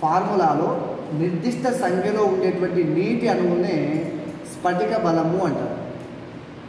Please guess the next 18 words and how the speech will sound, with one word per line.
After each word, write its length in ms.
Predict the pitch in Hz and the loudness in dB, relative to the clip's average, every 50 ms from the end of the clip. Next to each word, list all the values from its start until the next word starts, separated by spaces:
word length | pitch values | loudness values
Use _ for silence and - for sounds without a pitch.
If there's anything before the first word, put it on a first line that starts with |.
| 143 139 | -4 0
ఎన్ని 260 | 156 196 214 226 - | 2 2 2 2 4
నీటి 380 | 175 170 196 202 - - 220 208 | 4 4 4 4 2 2 0 0
అణువులు 400 | 202 196 202 196 190 190 190 185 | 2 2 2 0 0 0 0 0
ఉంటే 300 | 185 175 202 214 247 269 320 339 - - - - - - - - - - - - - - - - - - - 131 | -2 -2 0 2 4 4 4 4 4 0 -2 -2 -4 -6 -6 -8 -10 -12 -12 -12 -14 -14 -16 -16 -16 -12 -6 -4
అంత 340 | 147 160 175 190 - - 220 208 170 156 147 151 - - - - 151 - - - - | -2 -2 -2 -2 0 2 4 4 4 4 4 2 0 0 -2 -4 -6 -8 -8 -10 -12
స్ఫటిక 460 | - - - 180 175 180 214 - 214 | -12 -4 -2 -2 -2 0 -2 -2 0
బలం 280 | 175 175 170 196 - - | 0 0 2 2 2 0
ఉంటుంది. 440 | 170 - 143 - - - - - - - - - - - - - - - - - - - - - - - - - - - - - - - - - - - - 160 | 0 -2 -2 -4 -4 -4 -6 -6 -8 -8 -10 -10 -12 -12 -14 -14 -14 -14 -14 -14 -14 -14 -14 -14 -14 -14 -14 -14 -14 -12 -12 -12 -12 -12 -12 -12 -12 -8 -6 -4
So, 100 | 160 156 151 147 151 147 151 156 156 | -2 -2 0 0 0 -2 -2 -2 0
నీటిక-, 500 | 175 208 233 240 240 240 - 240 226 202 | 0 0 0 0 -2 -2 0 2 2 2
నీటి 460 | 175 170 202 214 233 233 233 226 220 | 2 2 2 2 2 2 2 2 2
అణువుల 300 | 196 196 202 202 202 202 | 2 2 2 0 0 0
సంఖ్యనే 320 | 196 196 180 175 180 190 208 | 0 0 0 0 0 -2 -2
మనము 520 | 190 170 156 143 147 143 143 143 147 151 151 147 - - - - - - - - - - 160 156 165 165 - - - - - | 0 0 0 0 2 0 0 0 0 -2 -4 -4 -6 -8 -8 -10 -10 -10 -12 -12 -8 -6 -4 -4 -2 -4 -6 -8 -10 -10 -10
స్ఫటిక 440 | - - - 175 170 - - - 165 | -10 -2 0 0 2 2 2 0 2
బలం 380 | 165 180 180 185 196 196 - - | 2 4 4 4 4 2 2 0
అంటామని 440 | 160 156 160 180 170 165 175 170 180 | -2 0 0 0 0 0 0 0 0
గుర్తుపెట్టుకోవాలి. 840 | 160 147 - - 165 147 - 160 156 156 151 151 160 349 - | 0 0 -2 -2 -4 -4 -2 -2 0 0 2 2 2 2 2